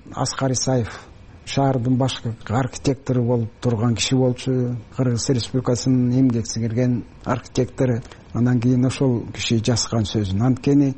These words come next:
ошо чогуу окуган кызы, чогуу ошо Москвада жүрүшкөн баягы.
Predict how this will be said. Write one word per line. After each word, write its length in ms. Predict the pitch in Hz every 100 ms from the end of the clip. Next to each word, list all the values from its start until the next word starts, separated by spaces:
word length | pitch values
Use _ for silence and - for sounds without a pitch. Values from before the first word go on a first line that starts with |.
| -
ошо 180 | - 147
чогуу 400 | - 156 156 147
окуган 420 | - 143 151 151
кызы, 420 | - 151 156 202 - - - - - -
чогуу 380 | - 131 113 110
ошо 240 | 117 139 110
Москвада 540 | 120 143 - 139 120 117
жүрүшкөн 560 | 135 120 - 120 110
баягы. 420 | 107 107 98 90